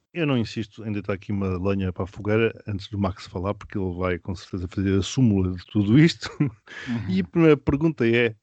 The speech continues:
Speaker 1: já agora para ti, Max, uma vez que, eh, sendo tu jurista e tendo frequentado naturalmente uma faculdade de Direito,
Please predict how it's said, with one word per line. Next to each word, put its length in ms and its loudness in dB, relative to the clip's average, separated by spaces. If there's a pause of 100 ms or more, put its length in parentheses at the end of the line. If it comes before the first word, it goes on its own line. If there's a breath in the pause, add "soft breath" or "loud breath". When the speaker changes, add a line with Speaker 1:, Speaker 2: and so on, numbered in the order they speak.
(140)
Speaker 1:
já 200 -4
agora 180 0
para 140 -6
ti, 140 -6
Max, 340 -2
uma 140 -10
vez 260 -10
que, 380 -14 (580 soft breath)
eh, 360 -16
sendo 260 -10
tu 140 -6
jurista 500 -2
e 180 -2 (120)
tendo 260 4
frequentado 460 -4
naturalmente 460 0
uma 100 -6
faculdade 440 -2
de 60 -10
Direito, 400 2